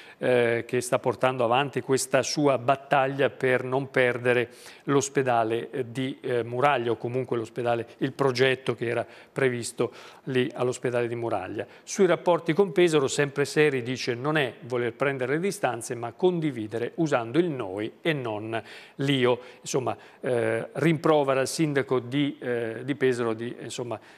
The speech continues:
eh, di fare un po' troppo da sé. Eh, guardate il porno femminista, andiamo sulla pagina del Corriere Adriatico, guardate il porno femminista, scoppia la bufera, eh, sul Consiglio.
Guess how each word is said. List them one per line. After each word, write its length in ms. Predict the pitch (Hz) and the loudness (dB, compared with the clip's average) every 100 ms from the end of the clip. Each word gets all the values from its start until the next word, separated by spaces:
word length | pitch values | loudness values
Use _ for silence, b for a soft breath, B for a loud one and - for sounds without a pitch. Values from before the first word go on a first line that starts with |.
| B | B
eh, 280 | 143 123 120 | -8 -6 -6
di 140 | 123 | -8
fare 260 | 117 123 117 | -2 -2 -2
un 100 | 107 | -4
po' 140 | 120 | -6
troppo 460 | 113 127 117 127 120 B B | 0 0 0 -4 -6 B B
da 200 | 160 127 | -2 0
sé. 360 | - 147 117 - B B B B | 2 0 0 -6 B B B B
Eh, 160 | 135 127 | -6 -4
guardate 640 | 135 170 180 220 233 233 | 2 2 4 2 2 4
il 320 | 185 165 175 | 2 2 -2
porno 480 | 151 - 202 214 190 | -2 2 2 4 0
femminista, 640 | 151 165 165 156 139 123 151 | 0 -2 0 -2 -4 -4 -4
andiamo 320 | 156 202 190 | 0 0 0
sulla 340 | - 151 143 | -4 -2 0
pagina 440 | 135 151 131 131 127 | 2 0 0 -4 -2
del 320 | 123 120 117 | -2 -2 -4
Corriere 320 | - 127 123 | -2 0 0
Adriatico, 640 | 113 110 113 95 87 120 123 | -2 -4 -4 -6 -8 -8 -2
guardate 380 | 143 165 175 | 2 2 2
il 60 | 143 | -2
porno 340 | - 156 139 | 0 0 0
femminista, 640 | 131 156 165 190 175 - 123 | -4 -4 -2 0 -2 -4 -6
scoppia 480 | - - 160 - 131 | -4 0 0 0 -2
la 100 | 135 | 0
bufera, 560 | 160 - 131 117 110 - B B B | -2 0 0 0 -2 -6 B B B
eh, 200 | - 131 | 0 0
sul 560 | 117 - 165 156 143 139 | 2 4 4 6 4 2
Consiglio. 760 | - 156 143 - 135 113 117 | 2 0 0 -2 -4 -2 0